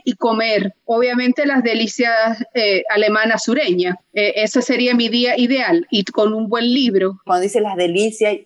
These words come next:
Speaker 2: recomiéndame un lugarcito o un platito.
Speaker 1: La Casa del Té Frutillar de por sí es algo, es como que resume el espíritu que yo creo que es, eh, del lugareño sureño. Eh, esa cultura a mí me llama mucho la atención.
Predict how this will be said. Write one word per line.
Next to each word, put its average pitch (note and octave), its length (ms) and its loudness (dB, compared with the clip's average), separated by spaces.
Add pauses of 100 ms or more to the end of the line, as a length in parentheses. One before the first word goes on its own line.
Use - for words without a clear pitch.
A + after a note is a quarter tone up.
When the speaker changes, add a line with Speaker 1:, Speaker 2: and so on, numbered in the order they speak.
Speaker 2:
recomiéndame G3+ 540 0
un A3 100 -6
lugarcito G3 500 -2
o F#3 100 2
un F3+ 340 -2
platito. G3 420 -2 (120)
Speaker 1:
La A3+ 220 0
Casa C#4 300 -2
del D#4 240 0
Té D#4+ 260 -2
Frutillar C#4 600 0
de B3 160 0
por A3+ 180 -2
sí D#4 300 -2
es D#4 180 -2
algo, D4 320 0
es D4 140 0
como C4 520 0
que G#3 120 -4
resume E4 600 0 (140)
el D4+ 140 0
espíritu D#4+ 920 0
que C4+ 140 -4
yo C#4 140 2
creo D4 440 0
que C#4 300 -2 (160)
es, B3 480 0
eh, A#3 480 0
del A3 160 -2
lugareño A3 420 2
sureño. F#3+ 480 0
Eh, A3+ 300 -2
esa C#4+ 400 -2
cultura D#4+ 600 0 (220)
a - 20 0
mí D4+ 160 2
me D4+ 160 0
llama D4+ 260 0
mucho D#4 280 0
la E4+ 100 0
atención. C#4 680 0